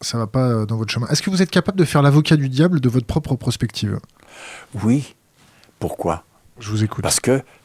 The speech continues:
Speaker 2: personne ne sait. Personne ne sait. La seule chose que j'ai compris, c'est que personne ne connaît le futur.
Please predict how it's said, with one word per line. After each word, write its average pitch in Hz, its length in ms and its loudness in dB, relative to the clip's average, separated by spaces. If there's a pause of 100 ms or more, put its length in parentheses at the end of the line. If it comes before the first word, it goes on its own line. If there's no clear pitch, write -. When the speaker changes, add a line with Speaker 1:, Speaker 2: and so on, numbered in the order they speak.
Speaker 2:
personne - 420 -4
ne 73 100 -10
sait. - 340 -10 (1500)
Personne - 400 -4
ne 71 80 -10
sait. - 300 -12 (2750)
La - 120 2
seule 202 240 6
chose 175 260 4
que 139 120 0
j'ai 117 160 2
compris, 131 440 -2
c'est 117 180 0
que 117 100 -2
personne 156 540 0
ne 107 120 2
connaît 113 300 0
le 127 60 -2
futur. 80 560 -8